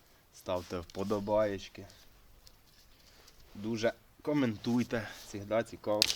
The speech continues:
почитати, відповісти. Так що такі справи. Так, друзі, вогник розгорівся. Зараз заб'ємо так арматурину.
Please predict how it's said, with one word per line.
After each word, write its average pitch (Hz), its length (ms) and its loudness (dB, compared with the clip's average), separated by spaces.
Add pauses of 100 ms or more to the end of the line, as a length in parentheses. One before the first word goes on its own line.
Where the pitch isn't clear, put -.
(200)
почитати, 110 580 -2 (220)
відповісти. 101 760 -10 (1120)
Так 95 220 -8
що - 140 -12 (1500)
такі 101 300 -14
справи. 90 480 -6 (1700)
Так, 110 300 6
друзі, 104 400 -4
вогник 117 460 0
розгорівся. 120 760 -4 (1040)
Зараз 98 420 0
заб'ємо 98 640 -2
так 98 240 -4
арматурину. 107 800 -2